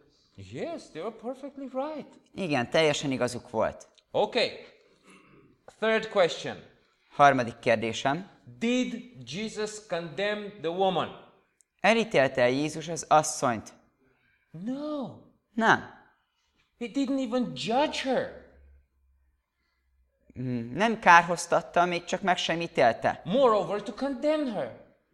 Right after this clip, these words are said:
Speaker 2: Yeah, that's what I said.
Speaker 1: So, but what did he do instead?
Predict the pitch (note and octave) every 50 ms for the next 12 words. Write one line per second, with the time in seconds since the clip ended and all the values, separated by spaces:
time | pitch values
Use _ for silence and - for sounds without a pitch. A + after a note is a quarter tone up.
0 | _ _ _ _ _ - - - - - - - - _ - - - - - -
1 | _ _ _ _ _ _ _ _ _ _ _ _ _ _ _ _ _ _ _ _
2 | _ - - - A3 A3 G#3+ - - - - - - - - _ _ _ _ _
3 | _ D#3+ G#3 G#3 G#3+ A3 C4+ D4+ - - D4+ C4 - B3+ C4+ G3 F#3+ C4 C4+ B3
4 | A3 G3 - - - - D3 G#2+ F#2